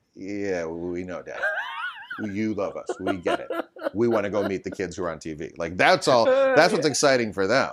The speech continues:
Speaker 2: Right, right,
Speaker 1: And, like,
Speaker 2: right.
Speaker 1: and now the very strange thing is, like,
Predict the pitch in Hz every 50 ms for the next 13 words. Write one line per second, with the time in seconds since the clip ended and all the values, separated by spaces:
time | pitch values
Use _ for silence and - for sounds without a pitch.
0 | - - 214 208 202 202 196 180 175 - - - 156 156 147 120 117 113 117 110
1 | - 165 80 156 - - - - _ 135 139 147 165 208 214 180 151 117 123 160
2 | 185 180 165 - - 156 139 127 120 - - 123 120 113 113 107 78 101 101 98
3 | 95 92 - - - - 151 139 - - - _